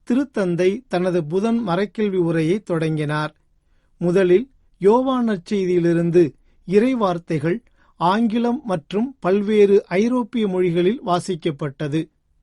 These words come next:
இப்போது வாசகத்திற்கு செவிமடுப்போம். இப்படி சொல்லிவிட்டு அவர் திரும்பி பார்த்தபோது இயேசு நிற்பதைக் கண்டார். ஆனால் அங்கே நிற்பவர் இயேசு என்று அவர் அறிந்து கொள்ளவில்லை.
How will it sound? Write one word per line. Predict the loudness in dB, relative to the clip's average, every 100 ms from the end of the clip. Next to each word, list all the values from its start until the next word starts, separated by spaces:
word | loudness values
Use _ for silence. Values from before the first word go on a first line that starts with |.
| _ _ _ _
இப்போது | -8 -4 0 2 0 -4 -10 _
வாசகத்திற்கு | -4 -4 -2 -4 -4 -4 -8 -6 -12 -12 -4
செவிமடுப்போம். | 2 4 2 2 -2 -4 -4 -4 -6 _ _ _ _ _ _ _ _
இப்படி | -2 -2 0 0 0
சொல்லிவிட்டு | -2 0 0 0 -2 -2 -4 -2
அவர் | -2 0 0
திரும்பி | 0 0 0 -2
பார்த்தபோது | -2 -4 -2 -4 -2 -2 2 0 0 _ _ _ _
இயேசு | 4 4 2 -4
நிற்பதைக் | -2 -2 -2 -2 0 -2
கண்டார். | -4 -4 -2 -4 -4 -10 _ _ _ _ _ _
ஆனால் | 0 0 0 -4 -8 _ _
அங்கே | -2 0 4 6
நிற்பவர் | 6 0 -2 0 0 0
இயேசு | 2 2 2 -2 0
என்று | 2 2 2 2 0 _ -4
அவர் | 0 2
அறிந்து | 2 2 2 0
கொள்ளவில்லை. | 0 0 0 -2 -2 -4 -6